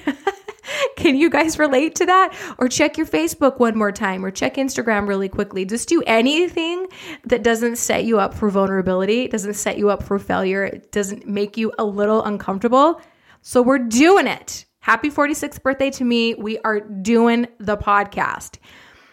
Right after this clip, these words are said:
I figured, what a better way to start this podcast out than to give you guys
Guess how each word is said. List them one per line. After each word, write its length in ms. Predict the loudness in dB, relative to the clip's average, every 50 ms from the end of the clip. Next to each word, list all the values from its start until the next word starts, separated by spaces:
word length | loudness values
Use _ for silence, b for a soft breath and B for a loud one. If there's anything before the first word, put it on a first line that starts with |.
| b b b b _
I 140 | 2 2 2
figured, 360 | 0 -2 -4 -2 -2 -4 -4
what 220 | 0 0 0 0 2
a 40 |
better 220 | 0 0 0 0 0
way 560 | 0 0 -2 -2 -2 -4 -4 -4 -6 -8 -12 -10
to 120 | -10 -8
start 340 | -8 -2 0 2 2 2 0
this 160 | -2 -6 -6
podcast 560 | -2 -2 -2 -2 -2 -4 -6 -6 -8 -6 -6
out 200 | -6 -4 -4 -4
than 100 | -4 -6
to 60 | -6 -2
give 220 | 2 2 2 2
you 80 | 2 0
guys 500 | 0 0 2 2 2 0 0 -2 -2